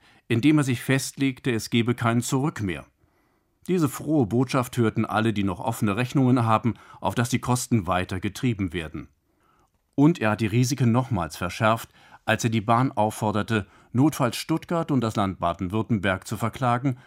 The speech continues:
sollten sich beide nicht an den zusätzlichen Kosten beteiligen. Prozesse können dauern und lassen die Kosten nochmals steigen.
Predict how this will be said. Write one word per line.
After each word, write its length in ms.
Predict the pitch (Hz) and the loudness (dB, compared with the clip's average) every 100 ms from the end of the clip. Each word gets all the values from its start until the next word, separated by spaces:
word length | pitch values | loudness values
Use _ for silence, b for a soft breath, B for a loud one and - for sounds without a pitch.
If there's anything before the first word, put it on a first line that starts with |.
| B B | B B
sollten 320 | - 151 165 | -4 -2 0
sich 240 | 156 147 - | -2 -4 -2
beide 300 | 90 92 98 | -2 0 -2
nicht 220 | 110 - | -4 -4
an 100 | 98 | -4
den 120 | 90 | -4
zusätzlichen 640 | - 123 110 104 - 117 117 | -6 -6 -4 -4 -6 -6 -4
Kosten 380 | 101 95 - 104 | -6 -8 -8 -8
beteiligen. 640 | - - 98 85 71 64 _ _ b b b b b b | -8 -6 -6 -6 -10 -18 _ _ b b b b b b
Prozesse 400 | - 131 165 147 | -2 0 2 0
können 300 | 135 120 101 | 0 2 2
dauern 340 | 92 95 123 135 | 0 -2 0 0
und 140 | 98 | 0
lassen 280 | 87 - 95 | -2 -4 -6
die 60 | 85 | -6
Kosten 420 | 95 87 - 110 | -8 -8 -4 -2
nochmals 420 | 113 107 76 - | 0 -2 -6 -8
steigen. 480 | - 85 73 82 | -6 -4 -4 -8